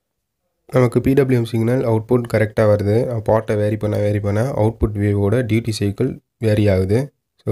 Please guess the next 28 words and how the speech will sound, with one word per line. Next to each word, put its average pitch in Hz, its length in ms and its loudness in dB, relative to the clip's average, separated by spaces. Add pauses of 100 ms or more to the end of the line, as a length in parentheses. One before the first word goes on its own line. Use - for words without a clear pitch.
(100)
இப்ப 107 220 -2
நம்ம 104 240 2
அதை 117 160 2 (540)
டிரைவருக்கு 110 500 0
கொடுத்துடலாம். 98 460 -4 (600)
இப்ப 107 180 -2
அந்த 107 160 0 (180)
பின்னுக்கு, 117 360 0 (160)
எனேபிள்ன்ற 113 580 2
பின்னுக்கு 101 400 0
நான் 113 140 -2
பி 117 140 4
டபிள்யூ 107 220 0
எம் 95 100 -2
சிக்னல் 92 320 0
கொடுத்துட்றேன். 92 440 -2 (360)
கொடுத்துட்டு, 127 440 0 (580)
இப்ப 107 140 0 (180)
ஃபஸ்ட்டு 127 360 0
இன்புட் 110 340 0
இருக்குல்ல, 113 280 2 (240)
அதை 104 120 2 (120)
ஹை 110 60 4 (140)
கொடுத்துருவோம். 98 480 -2 (640)
ஏன்னா 117 200 4
அப்பதான் 117 300 4 (260)
ஒரே 131 220 6
டைரக்ஷன்ல 107 480 0